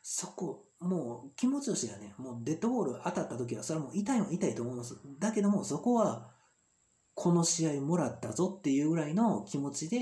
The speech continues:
えー、取り組んでいただきたい。あ、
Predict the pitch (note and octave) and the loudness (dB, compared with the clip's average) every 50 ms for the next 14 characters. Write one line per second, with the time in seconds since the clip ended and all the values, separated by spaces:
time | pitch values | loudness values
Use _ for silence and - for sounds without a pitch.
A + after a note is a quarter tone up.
0 | A3 C3 G#2 - - A#2 A#2 A2 A2 G#2+ G#2 G#2 G#2 G2+ G2+ G2+ G2+ G2+ - - | 0 -2 -2 -6 -6 -6 -6 -6 -6 -8 -10 -10 -10 -10 -10 -10 -12 -10 -10 -6
1 | A#2+ A#2 A#2 A#2 G#2+ G#2+ G#2 G#2+ A#2+ B2 A#2+ A2+ A2+ A2 - - G2 F2+ F#2 F#2 | -6 -6 -6 -6 -6 -8 -6 -6 -4 -2 -2 -2 -2 -4 -6 -10 -10 -10 -12 -14
2 | - - - - _ _ _ _ _ _ - - - - - F#3+ - - | -18 -20 -20 -20 _ _ _ _ _ _ -20 -20 -12 -10 -10 -10 -10 -14